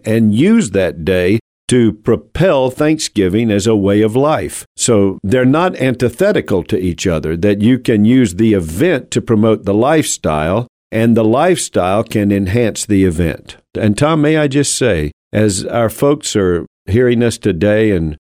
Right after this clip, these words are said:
perhaps at Thanksgiving or going to Thanksgiving meals, then take some time to read scripture from the Psalms to give thanks. Go around and eat as individual. We love to do this. Each individual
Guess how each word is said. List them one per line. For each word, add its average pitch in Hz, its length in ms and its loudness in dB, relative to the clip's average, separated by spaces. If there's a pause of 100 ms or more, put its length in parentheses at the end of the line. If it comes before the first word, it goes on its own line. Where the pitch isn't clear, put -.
(120)
perhaps 107 360 0
at 117 240 -2
Thanksgiving 110 680 0
or 87 100 -2
going 110 300 0
to 104 80 0
Thanksgiving 107 680 0
meals, 101 460 0 (100)
then 113 400 0 (100)
take 202 220 0
some 117 200 0
time 113 380 0
to 95 120 -2
read 101 380 0
scripture 113 600 -2
from 90 200 -4
the 80 80 -4
Psalms 107 560 -2
to 92 120 -8
give 92 260 0
thanks. 104 440 -2
Go 156 220 2
around 156 400 2
and 95 160 0
eat 151 260 0
as 113 180 0
individual. 120 600 0
We 107 120 2
love 123 320 2
to 92 100 -2
do 95 200 2
this. 98 340 0
Each 123 240 0
individual 113 720 0